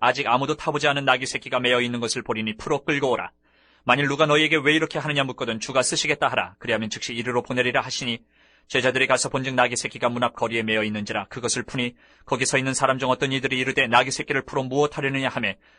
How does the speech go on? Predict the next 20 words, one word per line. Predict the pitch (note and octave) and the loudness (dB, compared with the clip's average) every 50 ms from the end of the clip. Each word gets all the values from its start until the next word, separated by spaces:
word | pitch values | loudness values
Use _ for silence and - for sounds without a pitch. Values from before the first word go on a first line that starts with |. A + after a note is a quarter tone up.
| _ _ _ | _ _ _
제자들이 | - D3 C3 C#3+ C#3 D3 D3 C3+ | 0 2 2 2 2 2 2 2
예수께서 | C#3 C#3+ - - E3 D3+ - | 2 2 2 0 -2 0 0
이르신 | D#3+ D3 D3 C#3 - D3 | 0 0 0 -2 -2 0
대로 | C3+ C#3 C#3 | 0 2 2
말한데 | A#2 A#2+ A#2+ A#2 A2+ A2 G#2+ A2 G#2+ | 4 4 6 6 4 2 0 -2 -4
이에 | A2 A#2+ B2 B2 | -2 0 0 0
허락하는지라. | A#2 - C#3+ B2+ - - C3 B2 A2+ A2+ G#2+ G2+ - _ _ _ _ _ _ _ _ | 0 0 -2 -4 -4 -4 -6 -6 -6 -4 -6 -6 -8 _ _ _ _ _ _ _ _
나귀 | - A#2+ B2 B2 | 2 2 2 2
새끼를 | A#2+ - C#3 - C3 B2+ B2+ | 0 -2 -2 -2 0 2 2
예수께로 | C3 B2+ - - - C#3 C3 B2 | 2 0 0 -2 -2 -2 -2 0
끌고 | - C#3 B2+ B2+ | 0 -2 0 2
와서 | C3 B2+ - - C3 | 2 2 2 2 -2
자기들의 | - C#3 A#2 B2+ B2 B2 B2+ B2 | -2 -4 -4 -2 -2 -2 -2 -2
겉옷을 | - C3 - B2 A2+ C3+ B2+ | -2 -2 -2 -2 -2 -4 -4
그 | - - C3 | -4 -4 -2
위에 | B2 B2+ B2 | 0 2 2
얹어 | A2+ A#2+ A#2+ B2 | 2 2 0 0
놓음에, | A#2 A#2 A2+ A2+ A2+ A2 | 0 0 0 0 -2 0
예수께서 | A2+ A2+ - - - A#2+ A2 - - | 0 0 -2 -2 -4 -4 -6 -6 -6
타시니, | - A#2+ A2 - - A2+ A2 G#2+ | -8 -8 -8 -6 -6 -6 -8 -8